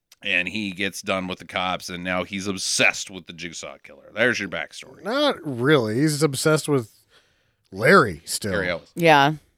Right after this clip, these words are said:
Speaker 1: He's, uh, staking out his house, actually, even. He's going that far.
Speaker 2: Uh-huh.
Speaker 1: He's got security and, like, one of those walls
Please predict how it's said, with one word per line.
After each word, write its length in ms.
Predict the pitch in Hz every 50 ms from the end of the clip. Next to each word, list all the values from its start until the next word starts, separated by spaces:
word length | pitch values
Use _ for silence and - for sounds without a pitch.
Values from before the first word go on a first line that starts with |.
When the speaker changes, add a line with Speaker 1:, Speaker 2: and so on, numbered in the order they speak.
| _ _ _ _ _ _ _
Speaker 1:
He's, 240 | 117 131 127 113 131
uh, 220 | 147 135 110 101
staking 340 | - - - 175 170 - 147
out 120 | 135 117 101
his 120 | - - -
house, 340 | 117 127 107 80 - - 92
actually, 380 | 87 76 - - 87 85 80
even. 220 | 80 78 76 71 73 _
He's 160 | - 90 -
going 160 | 110 110 101
that 160 | 95 95 95 -
far. 360 | - 104 104 95 - - -
Speaker 2:
Uh-huh. 280 | - 151 151 165 175 165 - _ _ _ _ _ _ _ _ _ _
Speaker 1:
He's 80 | _
got 200 | - 101 90 -
security 500 | - - - - 110 101 101 98 95 95
and, 120 | 92 90 90
like, 200 | 87 85 85 - - - - _
one 100 | - 147
of 60 | 156 143
those 200 | 127 110 - -
walls 600 | 107 110 117 113 110 113 113 120 123 120 -